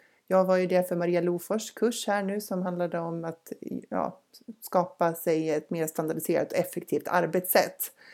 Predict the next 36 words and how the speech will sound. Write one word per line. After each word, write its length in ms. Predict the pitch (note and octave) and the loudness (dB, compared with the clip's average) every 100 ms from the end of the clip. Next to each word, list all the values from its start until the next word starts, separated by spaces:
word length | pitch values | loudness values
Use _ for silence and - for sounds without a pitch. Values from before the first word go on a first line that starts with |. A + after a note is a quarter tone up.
| - | -4
med 120 | E3+ | 4
hjälp 220 | E3+ D#3 D#3+ | 4 4 0
av 60 | |
ClickUp. 600 | D#3 A#3+ - - - - - _ _ - - - - - _ _ _ - | -2 -4 -2 -4 -4 -6 -20 _ _ -20 -20 -20 -20 -20 _ _ _ -4
Eh, 240 | - F#3+ | -2 0
och 540 | G3 A3+ G#3+ G3+ G3+ G#3 | 4 8 8 8 4 4
det 100 | A#3+ | 6
går 120 | A#3+ | 6
ofta 160 | A3+ | 6
till 340 | G#3 C4+ A3 - | 2 2 2 4
så 180 | F3+ F3 | 4 6
att 300 | E3 - F3 | 4 0 -2
man, 380 | E3 E3 F3 | 0 0 0
eh, 400 | F3+ - F#3+ F3+ | -2 -2 0 2
då 160 | F3+ F#3 | 4 2
promotar 520 | F#3 F#3 G#3+ A#3 A#3 | 4 4 4 2 0
någon 140 | G#3 G3 | 0 0
annans 280 | G3+ F#3+ | -2 -4
kurs 520 | - B3+ - - - - | 0 0 0 -4 -10 -4
och 180 | F#3+ F#3 | -2 2
sen 300 | F#3+ F3+ F3+ | 2 2 2
får 200 | F#3 F3 | 2 2
man 140 | D#3+ | 2
en 120 | E3 | 0
viss 260 | F3+ F3+ - | 0 -2 0
del 220 | E3+ D#3 | 2 2
av 100 | D3+ | 0
intäkterna, 720 | F3+ F3 - A3 - - - | -2 -4 -4 -6 -4 -6 -2
en 120 | - | -4
procent 720 | - F3+ - - - F3 - | -2 -2 2 2 0 -8 -6
av 180 | - E3 | -2 0
intäkterna 720 | E3+ D3+ - - - C#3 C3 | -2 -2 -8 -8 -6 -4 -2
då 220 | - - | -2 -2
för 140 | - - | -2 -2
sitt 200 | D3+ C3+ | 0 0
arbete, 560 | C#3 - - - D3+ | 2 0 -2 0 0